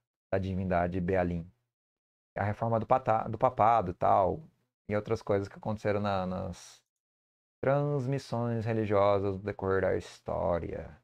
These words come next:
que dão tendências pluralistas, o que é um problema. Indo por fim, acho que dá pra terminar hoje sim, pessoas. Acho que as obras são o de menos, né? Cronologia, essas coisas, a gente passa rapidão por elas.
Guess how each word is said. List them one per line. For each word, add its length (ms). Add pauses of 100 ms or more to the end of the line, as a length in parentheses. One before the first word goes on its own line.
(600)
que 80
dão 140
tendências 560
pluralistas, 760
o 80
que 120
é 40
um 260
problema. 460 (540)
Indo 220
por 180
fim, 300
acho 160
que 60 (300)
dá 140
pra 100
terminar 300
hoje 160
sim, 220
pessoas. 360
Acho 200
que 320
as 160
obras 260
são 180
o 60
de 100
menos, 300
né? 240
Cronologia, 460
essas 180
coisas, 160
a 20
gente 80
passa 220
rapidão 340
por 140
elas. 320